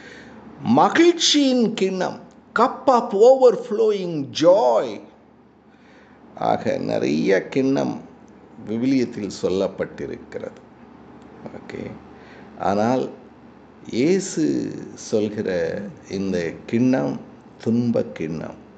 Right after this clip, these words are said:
உலகத்தை மீட்கின்ற இந்த கிண்ணம். அந்த கிண்ணத்தை ராயப்பர் குடிக்கக்கூடாதுன்னு தடுக்கிறாரு.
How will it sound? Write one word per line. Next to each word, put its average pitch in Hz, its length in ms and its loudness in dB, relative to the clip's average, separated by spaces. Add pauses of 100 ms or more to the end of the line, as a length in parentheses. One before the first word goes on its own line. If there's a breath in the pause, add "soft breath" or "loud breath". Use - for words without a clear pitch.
(140)
உலகத்தை 117 640 -2
மீட்கின்ற 107 960 -2 (280)
இந்த 82 500 -4
கிண்ணம். 80 480 -8 (960 loud breath)
அந்த 156 440 2
கிண்ணத்தை 208 580 2
ராயப்பர் 165 760 2
குடிக்கக்கூடாதுன்னு 170 920 -2
தடுக்கிறாரு. 190 840 0